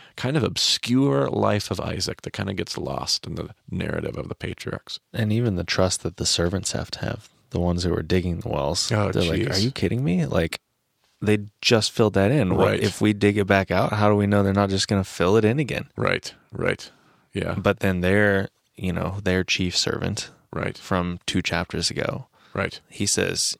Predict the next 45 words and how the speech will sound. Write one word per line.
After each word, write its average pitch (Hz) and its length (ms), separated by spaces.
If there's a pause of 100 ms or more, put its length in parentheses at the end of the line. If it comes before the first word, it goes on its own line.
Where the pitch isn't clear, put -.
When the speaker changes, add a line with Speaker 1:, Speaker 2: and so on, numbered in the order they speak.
Speaker 2:
"You 87 140
know 85 100
what? 95 200
I've 92 220
seen 85 720
the - 100
kind - 180
of - 80
stuff - 420
that, - 280 (560)
that 87 300
you 85 220
do 82 240
for - 240
my 87 200
master." - 580
Like, - 300
Speaker 1:
Right. - 340 (1000)
Speaker 2:
and 90 120
we 87 80
didn't, 87 360
we 95 120
didn't 92 180
talk - 140
about - 180
that 85 120
a 90 40
whole 85 140
lot, - 180
but 82 120
he 76 40
kept - 260
referring 82 380
to - 120
God 71 280
as - 340 (180)
the 85 120
God 80 280
of 80 300 (180)
my - 180
master, 85 580
not 80 240
his - 200
own. 87 160
Speaker 1:
Correct. - 340